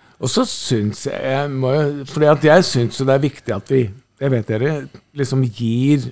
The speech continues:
oss, vår generasjon, muligheter. Det er ikke sikkert at jeg synes at det er så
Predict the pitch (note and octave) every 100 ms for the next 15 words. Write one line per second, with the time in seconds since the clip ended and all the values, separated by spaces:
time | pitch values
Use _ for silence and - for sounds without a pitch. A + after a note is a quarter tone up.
0 | - C#3 - - - - B2+ B2 C3 C#3
1 | C3 C3 F3 A3+ F3+ A#2+ _ _ - _
2 | C#3+ C#3 A2 A2+ - C3+ A#2 - G3+ -
3 | - G#2+ A2+ A2 - B2 A#2+ C3 B2+ A#2+
4 | A2+ C3 A#2+ - -